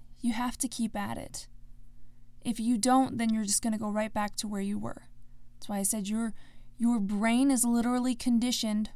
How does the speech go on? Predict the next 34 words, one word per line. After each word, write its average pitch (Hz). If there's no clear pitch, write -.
when 220
you 220
start 220
to 269
change 240
your 233
perspective, 214
when 196
you 190
start 208
to 233
change 254
your 277
attitude, 240
when 214
you 214
start 220
to -
change 240
your 226
habits 240
and 233
the 233
way 240
you 240
do 247
things. -
Your 226
body 220
will 220
literally 214
go 214
into 220
withdrawals. 202